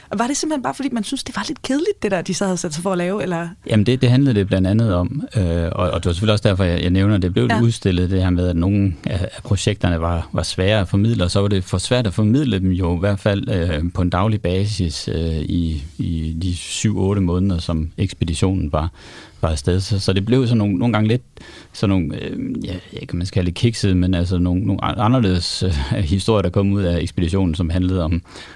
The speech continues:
Speaker 2: øh, om, om, hvad der foregik på skibet, eller nogle, noget helt tredje i virkeligheden.
Speaker 1: Ja.
Speaker 2: Øh, og, øhm, så, så det var en, og konflikten gik jo helt konkret på, at hvem havde, hvem havde, øhm, råderet over, øh,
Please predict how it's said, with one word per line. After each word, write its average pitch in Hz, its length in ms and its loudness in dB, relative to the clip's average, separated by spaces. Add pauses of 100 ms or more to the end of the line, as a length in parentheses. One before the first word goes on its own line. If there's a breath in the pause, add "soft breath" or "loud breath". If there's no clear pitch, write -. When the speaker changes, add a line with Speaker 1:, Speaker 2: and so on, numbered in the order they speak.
(140 loud breath)
Speaker 2:
øh, 82 220 2
om, 87 200 2
om, 95 180 0
hvad 87 120 2
der 87 60 2
foregik 95 340 2
på - 80 2
skibet, 85 540 0
eller 78 340 -2
nogle, 82 320 -2
noget 85 160 0
helt 90 180 0
tredje 95 360 0
i - 20 0
virkeligheden. 80 540 -4 (640 loud breath)
Speaker 1:
Ja. 80 420 -2
Speaker 2:
Øh, - 60 -6 (200)
og, 82 420 -2
øhm, 85 400 -2 (380 loud breath)
så, - 180 -4
så - 140 0
det 110 120 2
var 123 60 4
en, 117 280 2 (180)
og 101 160 -2
konflikten 107 480 2
gik 120 180 0
jo 101 80 2
helt 107 240 2
konkret 92 380 2
på, 95 240 2
at 87 280 -2
hvem 98 180 2
havde, 90 260 0 (100)
hvem 107 240 2
havde, 85 440 0
øhm, 80 240 0
råderet 90 460 0
over, 85 360 -2
øh, 85 140 -2